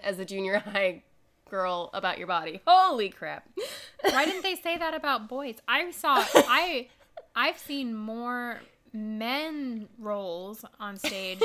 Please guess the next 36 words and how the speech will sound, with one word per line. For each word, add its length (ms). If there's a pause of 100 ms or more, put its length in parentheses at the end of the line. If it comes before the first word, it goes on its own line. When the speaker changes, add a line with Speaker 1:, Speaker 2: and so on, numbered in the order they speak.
(120)
Speaker 2:
than 180
women. 260 (400)
Speaker 1:
<laughs> 420
Speaker 2:
Women 220
are 100
generally 760
very 680
self-conscious 720
about 280
it. 140 (800)
Speaker 1:
You 100
mean 160
women 200
aren't? 160 (300)
Speaker 2:
Women. 340
I 60
mean, 100
that's 180
a 60
very 180
sweeping 400
statement, 360
but 120
most 460
of 100
the 80
time, 960
Speaker 1:
<laughs> 120
Speaker 2:
most 460
women 360
are, 180
like, 340
pretty 300
self-conscious 720
about 340
their 300